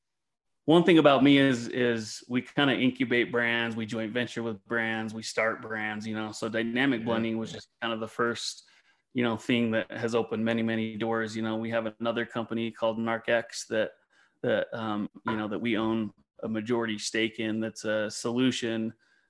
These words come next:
Speaker 1: that we develop that destroys opioids and medication on site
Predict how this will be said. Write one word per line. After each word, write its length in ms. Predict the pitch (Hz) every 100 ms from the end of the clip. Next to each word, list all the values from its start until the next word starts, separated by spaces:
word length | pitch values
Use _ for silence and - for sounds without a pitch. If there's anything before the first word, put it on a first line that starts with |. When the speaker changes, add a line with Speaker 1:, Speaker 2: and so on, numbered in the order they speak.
| _
Speaker 1:
that 100 | 120
we 120 | 110
develop 520 | 110 110 117 113 110 110 -
that 240 | 107 -
destroys 540 | 110 - 117 113 107
opioids 600 | - 117 117 110 110 104 104
and 120 | 110
medication 600 | 107 104 - 117 - 101
on 200 | 101 110
site 360 | - 113 85